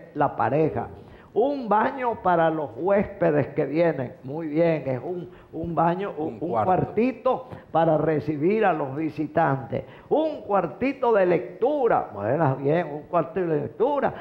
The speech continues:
Speaker 1: a donde metes a tus amigos y empiezan a discutir. Si es abogado como, como
Speaker 2: Ay.
Speaker 1: nuestro hermano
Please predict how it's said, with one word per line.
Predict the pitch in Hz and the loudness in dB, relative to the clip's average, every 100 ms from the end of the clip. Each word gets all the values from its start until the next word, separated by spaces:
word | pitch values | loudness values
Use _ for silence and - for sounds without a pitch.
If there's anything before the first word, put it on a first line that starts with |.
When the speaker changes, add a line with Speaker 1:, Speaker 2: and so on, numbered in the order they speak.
| - | -4
Speaker 1:
a | 127 | 0
donde | 156 - - - | 0 -2 -12 -8
metes | 151 208 - 190 139 | 0 0 0 0 2
a | 160 165 | 0 -2
tus | 170 147 | -4 -4
amigos | 147 190 233 185 170 123 | 0 0 0 -2 -4 0
y | 165 | 0
empiezan | 147 - 190 185 170 160 | -2 -2 -2 0 -2 0
a | |
discutir. | 151 147 - 143 190 214 - - - | 0 0 -2 -4 0 2 0 -6 -8
Si | - | 0
es | 165 185 | 2 4
abogado | 202 196 143 156 190 180 - | 2 2 2 2 2 0 -4
como, | 156 139 139 - - - | -4 -4 -6 -8 -14 -4
como | 110 113 | 0 2
Speaker 2:
Ay. | 143 | 2
Speaker 1:
nuestro | 147 - 143 | 0 0 0
hermano | 123 131 170 180 143 | 0 0 0 0 -4